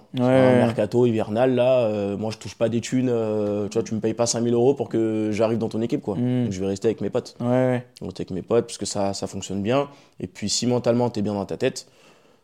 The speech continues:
Speaker 2: bah, tu performes, quoi.
Speaker 1: Ouais. C'est lourd, en vrai.
Speaker 2: Voilà.
Speaker 1: Et tu penses que t'aurais autant progressé si t'aurais pas été avec les Soldats du Quai ?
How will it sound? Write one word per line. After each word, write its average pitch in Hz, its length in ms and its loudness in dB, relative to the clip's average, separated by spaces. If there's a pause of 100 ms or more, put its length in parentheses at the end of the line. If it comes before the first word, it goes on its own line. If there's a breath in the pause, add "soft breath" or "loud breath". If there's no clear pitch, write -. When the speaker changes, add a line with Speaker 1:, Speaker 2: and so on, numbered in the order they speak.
(160)
Speaker 2:
bah, 90 120 -6
tu - 140 -12
performes, 113 340 -2
quoi. - 220 -14
Speaker 1:
Ouais. 120 240 -2 (680)
C'est - 140 -6
lourd, 151 180 4
en 120 60 4
vrai. 113 120 6
Speaker 2:
Voilà. 120 60 6
Speaker 1:
Et 113 40 2
tu - 100 -4
penses 175 160 0
que - 40 -16
t'aurais 120 180 6
autant 123 240 4
progressé 120 380 2
si - 60 -6
t'aurais 113 200 -2
pas 117 120 -4
été 110 140 -4
avec 113 100 -6
les 123 60 -12
Soldats 110 220 -4
du 104 80 -6
Quai ? 151 160 -10